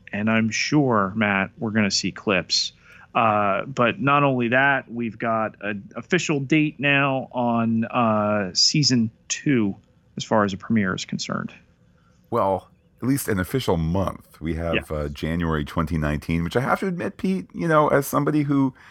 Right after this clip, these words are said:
Speaker 2: can separate my love for Star Trek and my other feelings for C B S All Access, I was completely convinced that thirty-one days after the last Short Trek dropped, that's when the new season would start, because then it would be a new billing cycle, if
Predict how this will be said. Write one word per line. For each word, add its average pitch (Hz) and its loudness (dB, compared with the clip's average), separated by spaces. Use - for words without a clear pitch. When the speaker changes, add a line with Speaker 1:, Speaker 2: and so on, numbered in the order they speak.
Speaker 2:
can 113 0
separate 120 2
my 110 2
love 95 4
for 113 -6
Star 95 4
Trek 104 0
and 104 -4
my 92 0
other 78 -6
feelings 87 -2
for - -16
C - -8
B 92 -2
S 101 -2
All 95 4
Access, 80 -2
I 127 4
was 131 2
completely 113 -2
convinced 87 -2
that - -4
thirty-one 104 4
days 78 0
after 85 0
the 80 -4
last 73 -2
Short - -4
Trek - -2
dropped, 78 -4
that's 80 -4
when 90 -2
the 82 -2
new 80 -2
season 78 -4
would 78 -4
start, 67 0
because 71 -12
then 67 -8
it 65 -4
would 67 -8
be 78 -6
a 73 -2
new 78 -2
billing 73 -2
cycle, 71 -4
if 67 -6